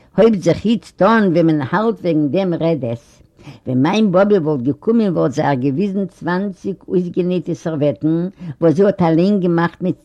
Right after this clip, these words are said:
אירע קאשערע הענט, אבער אן איין איינציקער רעדט." ציוויי האט א לאך געטאן. סאבינע האט קוים דערשלונגען אין געלעכטער און האט אים געענטפערט:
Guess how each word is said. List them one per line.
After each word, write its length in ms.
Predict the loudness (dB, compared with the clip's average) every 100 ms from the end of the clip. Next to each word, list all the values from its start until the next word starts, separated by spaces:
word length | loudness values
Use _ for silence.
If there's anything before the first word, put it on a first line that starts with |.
| -4
אירע 200 | 0 0 -2
קאשערע 460 | -2 -4 -2 -2 -2
הענט, 400 | 0 0 -2 -4 _ _ _ _ 0
אבער 240 | 2 2 0 -4 -2
אן 100 | -2
איין 180 | -2 -2
איינציקער 520 | -4 -4 -4 -2 0
רעדט." 340 | 0 0 -4 -10 -18 _ _ _ _
ציוויי 320 | _ -4 0 0
האט 260 | 0 -2
א 60 | -2
לאך 220 | -2 -6 -8
געטאן. 360 | -12 -10 -10 -10 -14 _
סאבינע 540 | -4 0 2 2 4 2
האט 140 | 0
קוים 260 | -4 -2 0
דערשלונגען 560 | -2 -2 0 0 0
אין 120 | 0 -2
געלעכטער 640 | -2 -4 -4 -4 -2 -2
און 160 | 0 -2
האט 160 | -2
אים 120 | 0 0
געענטפערט: 580 | 0 -4 -6 -12 -14